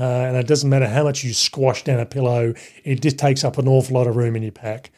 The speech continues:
and that tends to be the biggest thing. A-, and it is surprising, as mu-, as, as lightweight as pillows tend to be, when you actually think about it and put it in a pack, it actually does weigh a reasonable amount, uh, and it's something you can do without,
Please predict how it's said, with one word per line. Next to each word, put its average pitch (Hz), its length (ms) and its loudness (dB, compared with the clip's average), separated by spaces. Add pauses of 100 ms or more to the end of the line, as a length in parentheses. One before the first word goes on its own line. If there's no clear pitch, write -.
(260)
and 135 100 -8
that 139 180 2
tends 135 200 2
to 135 80 -4
be 123 80 0
the 113 100 -2
biggest 120 400 2
thing. 120 260 -8 (720)
A-, 143 220 -6
and 165 100 4
it 165 140 6
is 196 140 6
surprising, 151 640 2
as 139 100 4
mu-, 147 140 0
as, 143 360 0 (160)
as 143 220 0
lightweight 147 680 2
as 123 180 -2
pillows 135 440 0
tend 135 220 0
to 127 40 -2
be, 139 460 0 (320)
when 165 180 0
you 151 160 4
actually 139 260 0
think 170 240 -2
about 135 300 4
it 135 100 -2
and 127 160 -2
put 147 160 -2
it 120 100 0
in 123 120 0
a 123 40 -2
pack, 135 380 0
it 131 60 2
actually 135 480 0 (160)
does 143 280 2
weigh 127 360 2
a 117 100 -2
reasonable 120 480 0
amount, 120 380 0 (420)
uh, 123 300 0
and 127 160 2
it's 139 120 -2
something 139 320 2
you 123 140 0
can 123 160 0
do 123 180 4
without, 123 540 2